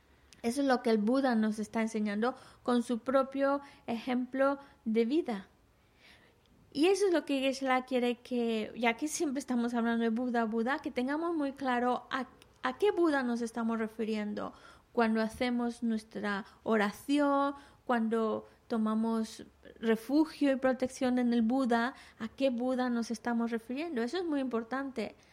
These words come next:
porque no nos estamos refiriendo a la estatua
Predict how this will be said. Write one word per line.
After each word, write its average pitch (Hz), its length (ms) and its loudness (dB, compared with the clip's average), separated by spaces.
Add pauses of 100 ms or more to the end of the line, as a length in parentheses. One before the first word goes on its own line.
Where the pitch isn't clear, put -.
(420)
porque 269 300 2
no 294 160 0
nos 392 200 -2
estamos 285 360 0
refiriendo 262 960 2 (240)
a 233 160 4
la 233 120 4
estatua 233 920 -2